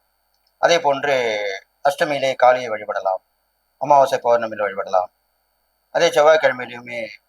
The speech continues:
காளியை வழிபட்டு வரலாம், செவ்வாயோடு இணைந்திருக்கிறதுனால. இது மாதிரிலாம் பண்ணீங்கன்னா அந்த ஏற்படக்கூடிய கெடுபலங்கள் குறைஞ்சு நற்பலன் நடக்கும். நீங்க செய்யக்கூடிய இறைப்பரிகாரம் பார்க்கும்பொழுது இந்த ரிஷபராசிக்காரர்களுக்கு பொதுவாகவே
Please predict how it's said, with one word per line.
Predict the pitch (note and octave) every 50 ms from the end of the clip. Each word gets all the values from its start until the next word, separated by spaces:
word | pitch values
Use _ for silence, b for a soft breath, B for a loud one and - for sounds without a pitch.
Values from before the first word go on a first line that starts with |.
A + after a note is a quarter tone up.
| _ _ _ _ _ _ -
காளியை | B2+ B2+ B2 A#2+ A2+
வழிபட்டு | G#2+ G#2+ G#2+ G#2 G2+ - G2
வரலாம், | G2 F#2 F#2 F2+ F2+ F2+ _ -
செவ்வாயோடு | C3+ C3 C3+ C3 B2 A2+ A2 G#2
இணைந்திருக்கிறதுனால. | A2 A#2 A#2 G#2+ A2 _ - G2+ F#2+ F#2+ F#2 F2+ F2+ - _ _ _ _ _ _ _ _ _ _ -
இது | F3+
மாதிரிலாம் | F#3+ G3+ G#3 G#3 -
பண்ணீங்கன்னா | - F#3 G3+ A3+ A3+
அந்த | G3 E3 D3 C#3 C3 B2 A#2+ A#2 A#2 A#2 A2+ - _ _ - F3+
ஏற்படக்கூடிய | G3+ G3 G#3+ G3 - E3+ D#3 D3+ C#3+ C3+ B2+ B2 A#2 A2 G#2+ G#2 - _ -
கெடுபலங்கள் | F3 F#3 G#3 F3+ F#3 D#3 C#3+ D3 D#3 -
குறைஞ்சு | C3 A#2+ B2 C3 E3+ C#3+
நற்பலன் | A#2 - - A2 G2 G2 F#2 F2
நடக்கும். | D#2 - _ D#2+ - _ _ _ _ _ _ _ _ _ _ _ -
நீங்க | C#3+ F3 F#3 F3
செய்யக்கூடிய | F#3 G#3+ B3 A#3 G#3 F3+ F#3
இறைப்பரிகாரம் | G#3 A3 G#3+ G#3 F#3+ E3+ F3 E3 - D3
பார்க்கும்பொழுது | C3+ - - C3 B2+ B2+ B2+ B2+ B2 G2+ F#2 F#2 _ _ _ _ _ _ _ _ _ _ _ _ _ _ _ _ _ _ _ _ _ -
இந்த | C#3
ரிஷபராசிக்காரர்களுக்கு | C3+ C#3 C#3 D#3 C#3+ C#3+ B2+ - A#2 - A2+ A2 A2 G#2+ G#2 _ - A2+ G#2 F2+ F2 - _ _ _ _ _ _ _ _ _ _ _ _ _ _ _ _ _ _ _ _ _ -
பொதுவாகவே | E3+ F3 F3 E3 D#3 D#3 D#3 D3 D3+ D3